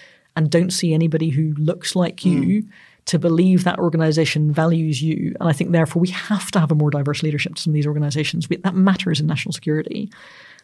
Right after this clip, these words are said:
Speaker 1: But we also have to help the people along the journey believe that it's okay to be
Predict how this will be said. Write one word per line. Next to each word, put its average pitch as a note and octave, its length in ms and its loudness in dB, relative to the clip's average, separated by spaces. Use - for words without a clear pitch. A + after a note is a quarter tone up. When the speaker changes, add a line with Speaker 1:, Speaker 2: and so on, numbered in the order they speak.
Speaker 1:
But G3+ 120 2
we F#3+ 260 4
also A3+ 260 4
have F3+ 180 6
to F3+ 80 2
help F#3 280 0
the - 80 -6
people D#3+ 240 0
along D#3 220 2
the D#3 60 2
journey D#3+ 300 0
believe D#3 480 -2
that - 140 -4
it's - 160 -2
okay E3 240 0
to D#3 80 0
be D#3 200 -2